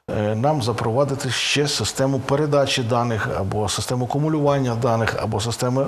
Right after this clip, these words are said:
опрацювання даних. Також ми в перспективі плануємо за рахунок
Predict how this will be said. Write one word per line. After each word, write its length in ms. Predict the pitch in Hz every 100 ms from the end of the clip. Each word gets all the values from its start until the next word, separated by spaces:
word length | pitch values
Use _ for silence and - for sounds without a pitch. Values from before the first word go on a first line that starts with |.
| -
опрацювання 840 | 156 143 151 151 135 143 135 123
даних. 360 | 117 117 110 107 - - - - -
Також 460 | - 101 185 185 -
ми 300 | 123 127 110 - - - _
в 560 | 120 113 113 117 113 104 - - -
перспективі 680 | 131 - 117 - 165 170
плануємо 680 | 123 113 110 123 120 120 113 113 - - _ _ _ _ _ - -
за 120 | 123
рахунок 420 | 123 107 151 117